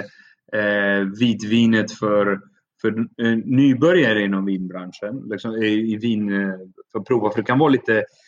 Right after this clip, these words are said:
lite sega, lite jästiga, lite oxiderade ibland och lite för mineralrika, så har ju liksom olika al-,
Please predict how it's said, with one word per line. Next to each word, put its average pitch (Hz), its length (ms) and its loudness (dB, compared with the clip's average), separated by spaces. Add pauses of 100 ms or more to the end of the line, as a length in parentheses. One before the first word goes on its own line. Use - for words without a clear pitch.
(140)
lite 117 220 -4
sega, 123 500 2
lite 117 220 0
jästiga, 117 680 0
lite 117 440 -2
oxiderade 117 680 -2
ibland 107 420 0
och 107 60 -2
lite 104 320 -2 (580)
för 131 260 4
mineralrika, 123 960 2 (380)
så 139 180 2
har 143 180 4
ju 131 100 4
liksom 127 500 -2
olika 139 420 2
al-, 117 200 0